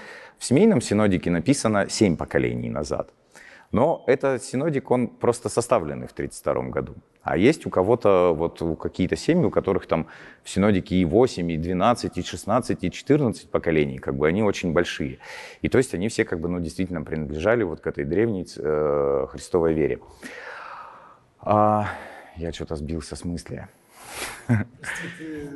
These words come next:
Speaker 2: про воскресенье рассказывал, что дедушка соблюдал воскресенье.
Speaker 1: Я говорю о том, что, о том, что вот это было для меня очень таким большим и серьёзным примером. Как бы вот я увидел то, что,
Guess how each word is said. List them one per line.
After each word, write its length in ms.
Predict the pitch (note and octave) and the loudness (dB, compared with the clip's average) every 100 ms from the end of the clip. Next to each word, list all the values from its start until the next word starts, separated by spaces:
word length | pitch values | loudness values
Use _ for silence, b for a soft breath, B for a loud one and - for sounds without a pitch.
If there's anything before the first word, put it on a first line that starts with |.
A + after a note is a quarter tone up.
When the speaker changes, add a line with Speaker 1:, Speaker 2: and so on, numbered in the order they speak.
| D#3 D3 | -14 -14
Speaker 2:
про 80 | C#3 | -14
воскресенье 680 | C#3 D3 D3+ - D3 B2+ B2 - - | -14 -12 -12 -12 -14 -16 -18 -20 -20
рассказывал, 460 | C3+ B2 A#2+ A#2 A#2 | -18 -18 -20 -20 -20
что 160 | _ | _
дедушка 440 | B2 B2 B2 - - | -20 -18 -20 -20 -20
соблюдал 480 | - B2 B3+ B3 - | -20 -20 -20 -20 -20
воскресенье. 680 | - - - - - - F#2 | -20 -20 -16 -14 -12 -8 4
Speaker 1:
Я 260 | F#2+ B2 | 6 6
говорю 380 | D3 F3 G3+ F3+ | 2 0 0 0
о 60 | F3 | 0
том, 160 | F#3+ | -2
что, 400 | F3+ E3+ D#3 C#3 | -2 0 2 4
о 40 | C#3 | 4
том, 160 | D3+ D3 | 2 -2
что 160 | - | -2
вот 100 | C3 | 0
это 160 | F3+ D3 | 2 2
было 240 | C#3 C#3 | 2 2
для 100 | A#2 | 4
меня 220 | B2 C3+ | 2 4
очень 280 | C3 B2+ A#2+ | 2 2 -2
таким 240 | A2 A#2+ A2 | -2 2 2
большим 340 | G#2 - F#3+ | 2 0 -2
и 40 | |
серьёзным 460 | B2 F#2 A2+ G#2+ F#2 | -2 -2 0 0 -2
примером. 480 | - F2 E2 - B1 | -2 0 0 -2 -8
Как 160 | C#2 | -12
бы 140 | - E2 | -10 -6
вот 180 | F2 F#2 | -2 4
я 140 | G#2 | 4
увидел 380 | A2 C#3+ F3 A2+ | 6 2 2 2
то, 120 | F#2+ | 0
что, 380 | - F2+ F2+ | 0 4 4